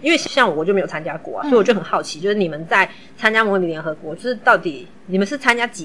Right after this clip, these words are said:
Speaker 1: 天的？
Speaker 2: 我们是三天。
Speaker 1: 那这三天里面，你们大家都在做什么？这样？
Speaker 2: 就是我们就是主要是开会，然后我参加那个会议是在讨论，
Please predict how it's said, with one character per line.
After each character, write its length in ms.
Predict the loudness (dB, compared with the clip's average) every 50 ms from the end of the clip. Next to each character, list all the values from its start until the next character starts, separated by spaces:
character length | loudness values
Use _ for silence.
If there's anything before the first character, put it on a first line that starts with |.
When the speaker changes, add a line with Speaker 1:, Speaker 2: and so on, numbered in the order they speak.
| -14 -10
Speaker 1:
天 260 | -8 -8 -8 -8 -10
的？ 120 | -14 -8 -6
Speaker 2:
我 60 | -4
们 120 | -2 0 2
是 160 | 4 4 2 2
三 340 | 2 2 0 2 0 -4
天。 380 | -8 -6 -6 -6 -6 -6 -8 -2
Speaker 1:
那 160 | 2 2 2 4
这 160 | 2 0 2
三 240 | 4 2 2 2 2
天 160 | 2 2 2
里 80 | 0
面， 140 | 0 -2 -2
你 80 | -2 -4
们 160 | -8 -12 -10 -2 0
大 100 | 2 4
家 100 | 4 2
都 160 | 0 -2 -4
在 60 | -4
做 160 | -6 -8 -12 -14
什 100 | -14 -18
么？ 80 | -20 -20 -20 -12
这 80 | -10 -10
样？ 120 | -10 -10 -12 -18 -20 -14 -4 0
Speaker 2:
就 60 | 2
是 160 | 4 4 6
我 120 | 4 4 4
们 160 | 2 0 -2
就 140 | 0 0 0
是 100 | 0 -2
主 120 | -2 -2
要 180 | -2 -2 -2 -4
是 140 | -4 -6 -8
开 340 | -8 -8 -6 -4 -4 -2
会， 220 | -2 0 0 0 0
然 100 | 0 -2
后 260 | 0 2 2 2 0 0
我 180 | 2 2 2
参 240 | 2 0 -2 -4 0
加 220 | 2 2 2 2 2
那 180 | -2 -4 0
个 160 | 0 0 0 0 -4 -10 -18 -18 -20 -20 -14 0
会 220 | 4 4 6 6 4
议 240 | 2 -2 -4 -6
是 160 | -6 -8 -6 -2
在 320 | -2 0 0 0 -2 -4 -6 -12 -20 -12
讨 240 | -6 -4 -2 -2 -2
论， 360 | 0 0 0 0 0 -2